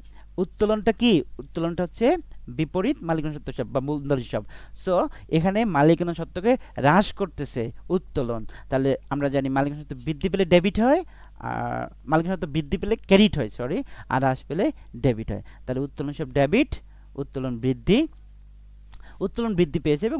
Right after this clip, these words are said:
মালিকানা সত্ত্ব হ্রাস পেয়েছে, এটাও লিখতে পারি। আর অন্যদিকে নগদ টাকা কমে গিয়েছে, এই জন্য সম্পত্তি হ্রাস,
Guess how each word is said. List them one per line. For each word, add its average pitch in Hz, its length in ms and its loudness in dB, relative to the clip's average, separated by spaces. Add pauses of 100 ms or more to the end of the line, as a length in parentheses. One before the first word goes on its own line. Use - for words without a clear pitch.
মালিকানা 139 240 -2
সত্ত্ব 139 180 -6
হ্রাস 120 220 0
পেয়েছে, 107 260 -8 (220)
এটাও 127 200 -4
লিখতে - 220 -12
পারি। 98 120 -10 (460)
আর 127 120 -2
অন্যদিকে 143 360 -2
নগদ 139 280 -2
টাকা 143 180 -4
কমে 170 240 0
গিয়েছে, 185 280 2 (260)
এই 127 80 -6
জন্য 123 120 -6 (100)
সম্পত্তি 127 400 -8
হ্রাস, 160 220 4